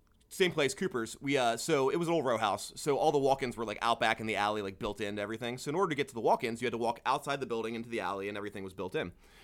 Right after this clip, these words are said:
So one day it was raining, and when it would rain, it would just literally become, like, a f-, foot of water puddle out back. Like, it would just, it would just flood, and it would be horrible.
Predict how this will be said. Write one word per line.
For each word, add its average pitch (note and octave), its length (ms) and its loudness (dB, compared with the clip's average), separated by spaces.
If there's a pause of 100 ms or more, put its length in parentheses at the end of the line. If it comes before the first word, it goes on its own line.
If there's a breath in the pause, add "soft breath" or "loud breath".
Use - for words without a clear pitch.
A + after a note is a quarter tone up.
(220 soft breath)
So D#3 120 -6
one A3+ 140 10
day F#3+ 140 12
it B2+ 60 4
was A2+ 160 -2
raining, B2+ 340 4
and F#2+ 80 -6
when F#3 100 -2
it F3 40 -6
would C3 160 0
rain, A#2 300 2
it B2 140 -2
would B2 100 -6
just G#2+ 200 -10 (140)
literally C3 380 -2
become, G#2+ 320 -2
like, G2+ 140 -4
a F2+ 60 -8
f-, - 280 -16
foot C#3 160 2
of F#2+ 260 -6
water G2+ 260 0
puddle F#2+ 300 -6
out E2+ 140 -2
back. C#2 220 -8
Like, F2 100 -12
it G2 60 -8
would F2+ 140 -8
just, F2+ 260 -12
it G#2+ 60 -4
would F#2+ 120 -8
just F#2 140 -14
flood, A#2 320 2
and F#2+ 80 -6
it - 20 -6
would E2+ 80 -8
be F#2 60 -6
horrible. F2+ 400 -4